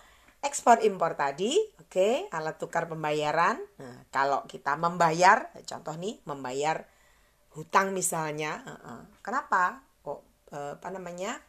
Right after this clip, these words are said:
kita masuk dalam ini? Karena kalau negara Indonesia,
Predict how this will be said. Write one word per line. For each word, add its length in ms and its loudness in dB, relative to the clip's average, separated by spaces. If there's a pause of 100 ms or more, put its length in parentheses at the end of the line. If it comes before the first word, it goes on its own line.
(560)
kita 480 -4
masuk 320 -10
dalam 400 -6
ini? 160 -16
Karena 400 -10
kalau 240 -4
negara 400 -6
Indonesia, 640 -4